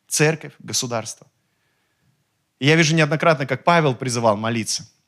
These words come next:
как Павел делал акценты на этих областях нашей жизни. Потому что, когда там начинается разрушение, церковь должна встать и говорить: "А мы поддержим, а мы будем за".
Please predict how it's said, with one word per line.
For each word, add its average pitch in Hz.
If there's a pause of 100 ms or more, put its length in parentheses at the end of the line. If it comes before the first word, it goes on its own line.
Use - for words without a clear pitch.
как -
Павел 165
делал 135
акценты 139
на 120
этих 117
областях 127
нашей 135
жизни. 135 (680)
Потому 160
что, 151 (720)
когда 139
там 165
начинается 147
разрушение, 139 (800)
церковь 175
должна 143
встать - (260)
и 180
говорить: 151 (480)
"А 135
мы 190
поддержим, 135 (880)
а 135
мы 156
будем 143
за". 131